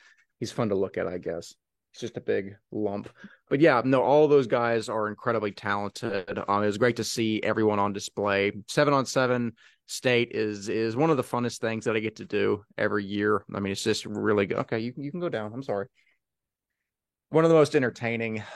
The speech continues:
um, events, and just a big shout out to Taps for putting that on. They did a great job of running it. There were no hitches throughout the entire time I was there. So it was just very, very fun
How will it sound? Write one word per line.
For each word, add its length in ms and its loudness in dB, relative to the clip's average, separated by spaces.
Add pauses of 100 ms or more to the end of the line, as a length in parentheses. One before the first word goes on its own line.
um, 640 0 (100)
events, 460 -2
and 200 -4
just 200 -8
a 120 -2
big 220 2
shout 220 2
out 160 0
to 60 -10
Taps 420 -4
for 100 -16
putting 220 -4
that 180 0
on. 280 0
They 120 2
did 140 0
a 40 -4
great 280 0
job 160 2
of 160 -2
running 260 -2
it. 180 -4
There 140 2
were 220 0
no 320 0
hitches 380 -6
throughout 280 0
the 100 -2
entire 360 0
time 260 -2
I 140 0
was 180 0
there. 300 2 (340)
So 300 4
it 80 4
was 120 -2
just 160 -8
very, 420 2
very 320 2
fun 560 -6